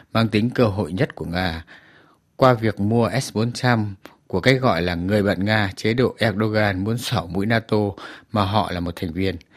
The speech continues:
đồng thời cũng như để giỡn mặt với Washington.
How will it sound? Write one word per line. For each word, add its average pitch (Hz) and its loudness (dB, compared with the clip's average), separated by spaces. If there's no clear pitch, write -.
đồng 104 -2
thời 101 2
cũng 101 -4
như 117 0
để 87 -2
giỡn 101 -2
mặt 120 0
với 95 -2
Washington. 98 -2